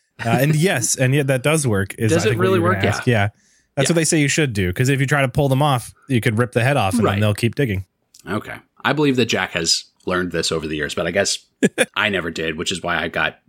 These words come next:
Speaker 2: Lyme disease.
Speaker 1: <laughs> Yep.
Speaker 2: Yeah, so Jack has this memory, and then I just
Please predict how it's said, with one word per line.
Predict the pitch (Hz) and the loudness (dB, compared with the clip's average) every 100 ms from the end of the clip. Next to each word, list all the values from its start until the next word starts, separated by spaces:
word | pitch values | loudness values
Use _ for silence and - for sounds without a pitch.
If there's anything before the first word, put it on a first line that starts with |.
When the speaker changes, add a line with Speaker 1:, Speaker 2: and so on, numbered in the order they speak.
| _ | _
Speaker 2:
Lyme | 170 160 | 0 0
disease. | 104 - 64 - - _ - | 0 -4 -8 -10 -14 _ -2
Speaker 1:
<laughs> | 175 - 233 254 254 - 233 214 _ | -2 0 -2 0 -2 -2 -2 -4 _
Yep. | - 117 - _ - | -2 -2 -4 _ -6
Speaker 2:
Yeah, | |
so | - 120 | -4 -2
Jack | 113 185 - | 0 0 -2
has | 139 139 120 | -2 0 0
this | 117 107 | -2 -2
memory, | 95 98 95 87 85 87 - | 0 0 0 -2 -2 -4 -2
and | 113 120 | 0 2
then | |
I | 127 139 | 2 2
just | 190 - | 2 0